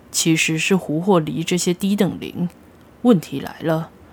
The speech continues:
为什么这些畜生会懂得人类的文字呢？个人认为，就算他们死了之后才开始使用文字，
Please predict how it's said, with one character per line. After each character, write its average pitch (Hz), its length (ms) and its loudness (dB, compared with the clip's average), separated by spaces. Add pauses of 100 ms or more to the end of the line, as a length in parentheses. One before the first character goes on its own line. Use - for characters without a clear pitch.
(280)
为 285 140 8
什 - 160 0
么 - 80 -10
这 170 140 -4
些 170 160 0
畜 185 240 -2
生 156 260 -4
会 180 140 0
懂 - 180 -6
得 - 140 -10
人 151 240 -6
类 170 100 2
的 147 120 -4
文 165 240 -8
字 190 240 2
呢？ 160 300 -4 (560)
个 175 180 4
人 160 220 2
认 170 240 2
为， - 180 -6
就 185 160 -2
算 170 180 0
他 185 120 -2
们 180 120 2
死 - 280 -6
了 - 120 -12
之 175 240 -2
后 175 180 0
才 160 200 -6
开 190 180 0
始 175 160 0
使 - 180 0
用 131 220 -8
文 160 180 -8
字， 170 300 0